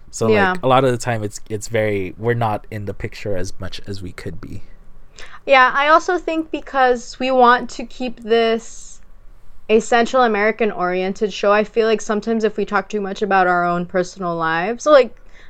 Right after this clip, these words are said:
Speaker 2: unless there are ex-, episodes kind of revolving that, sometimes we could be kind of con-, we're both Salvi, and that's just kind of the narrative that's always spread in terms of Central America and the United
Speaker 1: Mm-hmm.
Speaker 2: States.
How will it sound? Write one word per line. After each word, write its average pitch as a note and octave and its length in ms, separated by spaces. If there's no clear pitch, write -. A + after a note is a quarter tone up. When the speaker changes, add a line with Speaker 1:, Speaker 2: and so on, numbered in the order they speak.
Speaker 2:
unless A3+ 340
there G#3 200
are F#3+ 180
ex-, - 320
episodes F#3 960
kind G3 260
of E3+ 200
revolving F#3+ 720
that, D#4+ 400
sometimes A#3 640
we G#3+ 180
could F#3+ 460
be G3 400
kind F#3+ 220
of F3 220
con-, F3 260
we're A3 180
both A3+ 220
Salvi, F3 540
and E3 180
that's E3+ 240
just - 180
kind F3+ 180
of F3+ 80
the E3+ 100
narrative E3+ 460
that's D#3+ 460
always E3 460
spread E3+ 500
in G#3+ 140
terms E3+ 340
of D#3+ 180
Central D#3 380
America D3+ 440
and G3 480
the D#3 60
United D#3 420
Speaker 1:
Mm-hmm. B2 80
Speaker 2:
States. E3 520